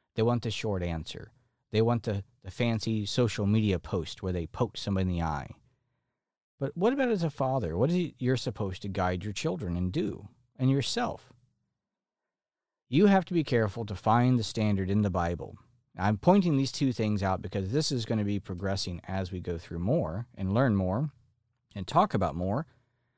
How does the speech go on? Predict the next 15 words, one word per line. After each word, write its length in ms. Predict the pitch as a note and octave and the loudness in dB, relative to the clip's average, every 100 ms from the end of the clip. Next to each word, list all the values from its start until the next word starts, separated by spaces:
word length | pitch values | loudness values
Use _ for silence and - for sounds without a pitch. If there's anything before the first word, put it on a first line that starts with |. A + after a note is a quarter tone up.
| _ _ | _ _
'Cause 120 | D3 | 4
as 160 | E3 A3 | 4 4
a 80 | G#3 | 4
father, 300 | C#3+ A#2 - | 6 6 4
I 180 | A#2+ D#3+ | 2 4
want 280 | C#3+ B2 A2 | 4 0 0
to 80 | |
know 380 | F#2+ E2 E2 F2+ - | 0 0 -2 -6 0
what 180 | B2 A2+ | 2 4
I'm 160 | G#2 | 2
supposed 380 | F#2+ - E2 F2+ | 0 -6 -8 -8
to 60 | F2 | -2
believe, 380 | G#2 D3 F2+ E2 | 2 2 0 0
the 60 | |
doctrine. 480 | C3+ E3 C3 D#2 | 0 0 -2 -8